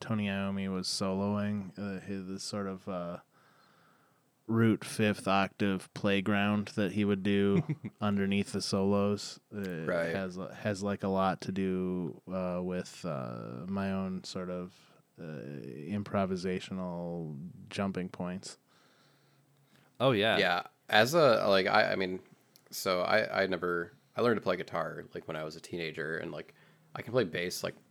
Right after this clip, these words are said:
Speaker 2: well enough to, like, jam around on, but, like, never really learned and never really owned one. But, like, so I think, I think when I first heard this, like, years, like, uh,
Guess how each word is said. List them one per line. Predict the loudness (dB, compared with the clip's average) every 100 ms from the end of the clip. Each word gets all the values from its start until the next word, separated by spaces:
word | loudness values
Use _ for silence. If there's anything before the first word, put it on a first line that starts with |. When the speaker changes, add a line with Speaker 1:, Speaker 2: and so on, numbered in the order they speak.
| -2
Speaker 2:
well | 0 2
enough | -2 -6
to, | -8
like, | -10
jam | -4 -4 -4
around | -6 -8 -6 -8
on, | -8 -8 -10 -8
but, | -6
like, | -4 0
never | 0 2
really | 0 4 6 6
learned | 4 0 -2
and | -4
never | -6 -6
really | -6 -4
owned | -2 -2
one. | -2 -8 -14 -4
But, | -2 0
like, | -2 -2 -8 -20 -12
so | 0
I | 2
think, | 2
I | 0
think | 2 4
when | 6
I | 4
first | 4 0 2
heard | 2 2
this, | 0 -2 -4
like, | -4
years, | 2 2 2
like, | -4 -6 -8
uh, | -10